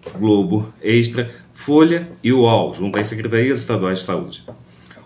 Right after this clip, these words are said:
O Brasil é a segunda nação do mundo com maior número de casos e mortes por covid dezenove,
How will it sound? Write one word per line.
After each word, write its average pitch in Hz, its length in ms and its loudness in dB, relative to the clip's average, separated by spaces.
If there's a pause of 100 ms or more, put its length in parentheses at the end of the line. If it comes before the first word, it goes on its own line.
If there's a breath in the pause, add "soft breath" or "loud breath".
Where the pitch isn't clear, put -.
O 98 80 -4
Brasil 127 420 4
é 127 60 4
a 123 100 2
segunda 123 640 -2
nação 120 480 -2
do 127 100 -2
mundo 131 380 -2
com 127 180 -6
maior 120 340 -2
número 113 280 0
de 104 100 -6
casos 113 420 0
e 117 60 -2
mortes 117 320 -2
por 123 240 -8
covid 98 300 -4
dezenove, 113 520 -4